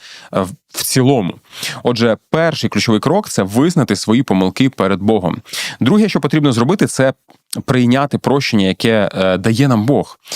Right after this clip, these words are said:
Бо коли ми говоримо, що в Христі ми нове творіння, коли ми говоримо, що Він забуває все старе, нам самим потрібно це усвідомити і прийняти прощення. Е, одна з найцікавіших історій і найпрекрасніших історій в Біблії, яка описується, яка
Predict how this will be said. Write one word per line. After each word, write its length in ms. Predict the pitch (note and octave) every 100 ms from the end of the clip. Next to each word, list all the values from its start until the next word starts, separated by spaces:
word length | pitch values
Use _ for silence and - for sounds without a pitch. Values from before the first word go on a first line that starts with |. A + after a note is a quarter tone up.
| - C#3 -
Бо 320 | A2 C3 B2
коли 240 | C3+ D3+
ми 100 | D#3+
говоримо, 420 | A#2 A#2+ E3 B2+
що 180 | G#2 -
в 80 | A2
Христі 380 | - A#2+ - D#3+
ми 100 | B2+
нове 200 | A2+ B2
творіння, 440 | - A#2+ F3 D#3
коли 180 | G#2 A#2+
ми 100 | B2+
говоримо, 380 | A2 B2 B2 G#2
що 200 | - G#2+
Він 340 | F#2+ C#3 A#2+ - - -
забуває 640 | F#2 A#2 G#2 G#2+ D#3 F3+
все 180 | F3 C3
старе, 240 | - G#2
нам 260 | F#2 A#2+ C3+
самим 320 | - A#2 D3
потрібно 400 | - - B2+ A2+
це 160 | - A#2+
усвідомити 640 | G#2+ - G#2+ D#3+ D#3 B2+ A#2+ - -
і 60 | -
прийняти 420 | B2+ B2 B2 A#2
прощення. 540 | - B2 - - - _ - - - - -
Е, 100 | G#2
одна 440 | G#2 G#2 A2 D#3
з 80 | B2
найцікавіших 640 | B2 A2+ B2 C3 D#3 A#2+
історій 480 | A#2 - C#3+ C3 G#2 - - -
і 80 | -
найпрекрасніших 960 | A#2+ A#2+ - - B2 C3 C3+ A2 G#2 G2
історій 320 | - A2+ G2+
в 80 | F#2+
Біблії, 380 | A#2+ D3 A2+ G2
яка 220 | F#2+ A2+
описується, 580 | G2+ - D3+ A2 - G2
яка 300 | - G#2+